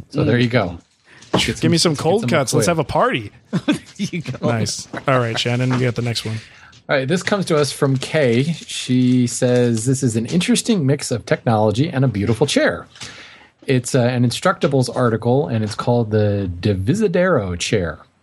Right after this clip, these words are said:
Speaker 1: "It's a beautiful chair made with live edge stock and the latest technology.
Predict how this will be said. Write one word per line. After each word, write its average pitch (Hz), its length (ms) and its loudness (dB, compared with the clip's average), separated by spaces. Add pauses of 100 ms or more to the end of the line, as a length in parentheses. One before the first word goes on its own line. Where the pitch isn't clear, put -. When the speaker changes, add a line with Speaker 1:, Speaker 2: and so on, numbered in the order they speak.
(600)
Speaker 1:
"It's - 100 -6
a 117 40 4
beautiful 165 300 0
chair 156 220 0
made 131 240 0
with 117 180 0
live 113 340 0
edge 127 200 -2
stock 110 520 0
and 117 120 2
the 110 60 0
latest 123 560 0 (160)
technology. 113 760 -2